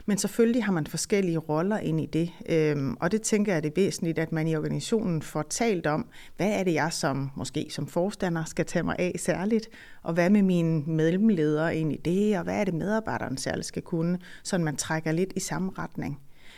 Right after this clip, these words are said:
Øhm, jeg tænker jo det her med, øhm, faglighed er en holdsport, så hvordan kan vi hjælpe hinanden med, at ingen kommer til at stå alene med et for stort ansvar, hverken som medarbejder eller som mellemleder eller som forstander for den sags skyld, men at vi får talt sammen om, hvordan gør vi noget af det her.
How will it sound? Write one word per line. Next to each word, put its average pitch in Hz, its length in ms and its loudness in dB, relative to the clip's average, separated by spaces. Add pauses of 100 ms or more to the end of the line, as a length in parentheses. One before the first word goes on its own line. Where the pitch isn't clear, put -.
(340)
Øhm, 156 380 2
jeg 190 120 4
tænker 180 240 4
jo 156 60 6
det 165 140 4
her 175 140 4
med, 147 360 4
øhm, 143 420 -6
faglighed 190 680 2
er 151 120 -2
en 147 80 -4
holdsport, - 680 -4 (260)
så - 120 -4
hvordan 190 220 -2
kan 190 160 -4
vi 180 40 -2
hjælpe 185 300 2
hinanden 180 340 0
med, 175 100 2
at 170 160 -2
ingen 202 300 2
kommer 160 240 -2
til - 280 -2
at 143 200 -2
stå 156 220 -2
alene 180 480 2 (160)
med 170 220 0 (440)
et 170 140 -2
for 160 100 -2
stort 185 280 4
ansvar, 165 560 2
hverken 170 280 0
som 165 120 -2
medarbejder 165 540 2
eller 147 120 0
som 156 140 -2
mellemleder 175 680 0
eller - 180 -2
som 175 140 -2
forstander 165 500 -2
for 156 80 -6
den - 200 -4
sags 160 200 -4
skyld, - 220 -4 (440)
men 190 120 2
at 175 140 4
vi 175 80 0
får 185 120 -2
talt 214 360 -2
sammen 170 260 -6
om, 170 100 -2
hvordan 160 320 -2
gør 143 200 -4
vi 175 120 0
noget 165 200 -4
af 190 100 -2
det 196 100 -4
her. - 160 -4